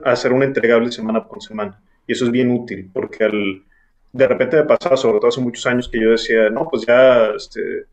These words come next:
escritor y lo que estoy haciendo", y todo, de repente volteaba para atrás y decía, "Van dos meses y no he escrito ni madres".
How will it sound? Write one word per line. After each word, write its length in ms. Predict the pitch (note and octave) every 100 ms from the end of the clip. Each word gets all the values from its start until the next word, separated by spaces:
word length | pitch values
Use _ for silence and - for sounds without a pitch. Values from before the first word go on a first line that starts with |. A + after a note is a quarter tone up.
| _ _ _ -
escritor 720 | - - G#2+ B2+ D3 D3 C3+
y 40 |
lo 120 | A#2
que 80 | A#2+
estoy 160 | - B2+
haciendo", 280 | B2+ C#3+ C3+
y 40 |
todo, 120 | C#3+
de 60 | C3
repente 300 | A#2+ - C#3+
volteaba 460 | B2+ B2+ C3 B2+
para 140 | C3 A#2+
atrás 280 | - B2+ C3
y 40 |
decía, 220 | A2+ A#2
"Van 140 | G#2+ A2
dos 160 | B2
meses 300 | B2 A2+ A#2
y 40 | A#2+
no 60 |
he 40 | A2
escrito 420 | G#2 _ A2+ B2+
ni 100 | G#2+
madres". 440 | G2 G2 - _